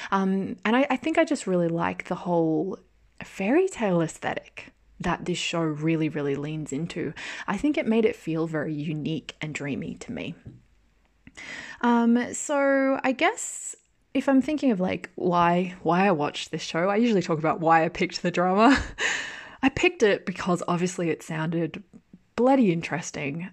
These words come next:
Um, it just had a cool concept, I suppose, even though one thing I find very interesting about this show is that if I'm trying to talk to anyone, you know, and be like, "Oh, you should watch this show,"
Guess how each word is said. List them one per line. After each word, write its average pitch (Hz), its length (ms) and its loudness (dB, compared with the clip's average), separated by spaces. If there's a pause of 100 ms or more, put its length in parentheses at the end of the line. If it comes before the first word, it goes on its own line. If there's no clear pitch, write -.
Um, 156 560 -4
it 185 80 -2
just 254 200 2
had 214 180 0
a 233 100 6
cool 214 240 -2
concept, 160 500 -6
I 156 100 0
suppose, 170 560 -6
even 214 260 0
though 247 200 6
one 233 220 4
thing 285 140 0
I 254 80 4
find 196 240 0
very 170 160 -2
interesting 165 520 -6
about 170 240 -6
this 160 120 -6
show - 400 -6 (100)
is 160 220 -2
that 156 340 -6 (380)
if 202 120 4
I'm 254 120 4
trying 269 180 2
to 262 160 4
talk 160 240 -4
to - 140 -10
anyone, 160 640 -4
you 220 140 4
know, 147 100 0
and 160 80 -4
be 170 140 -2
like, 165 180 -4
"Oh, 330 80 4
you 196 140 4
should 180 160 -4
watch - 240 -6
this 220 120 -2
show," 185 360 2